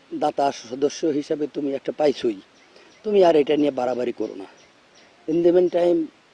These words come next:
ওই, আহ, মজনু, মজনু মিয়া, সে একটা শিডিউল দেওয়া হবে না, এভাবে চিল্লিয়ে ওঠে। সে আবার আমার সামনা-, সামনা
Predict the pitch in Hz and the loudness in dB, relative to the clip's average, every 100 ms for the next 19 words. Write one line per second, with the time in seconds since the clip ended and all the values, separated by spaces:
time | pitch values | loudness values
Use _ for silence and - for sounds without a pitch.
0 | _ _ - 160 139 139 131 123 127 127 | _ _ -10 -4 -2 -2 -4 -8 -12 -16
1 | - - - - - - - 127 143 147 | -20 -20 -20 -20 -20 -20 -12 -2 -2 -2
2 | 170 196 208 _ - 151 156 190 214 220 | -2 -2 -4 _ -4 -2 2 2 4 2
3 | 294 _ _ _ _ _ _ - 156 151 | 0 _ _ _ _ _ _ 2 4 4
4 | 135 - _ _ _ - 277 339 _ - | 0 -10 _ _ _ 0 2 2 _ 2
5 | 254 247 208 226 190 180 170 143 131 117 | 2 2 2 2 6 8 6 4 -2 -2
6 | - _ _ - - - _ - - - | -12 _ _ -20 -20 -20 _ -20 -20 -20
7 | - _ - _ _ 175 160 151 147 135 | -20 _ -20 _ _ 2 2 2 -2 -6
8 | - - 190 156 131 117 110 - - - | -12 -4 0 0 0 -4 -6 -12 -18 -16
9 | - 196 170 165 - 147 143 151 135 127 | -2 0 2 0 -4 -8 -8 -8 -8 -8
10 | 110 - - 131 127 | -8 -14 -12 -10 -10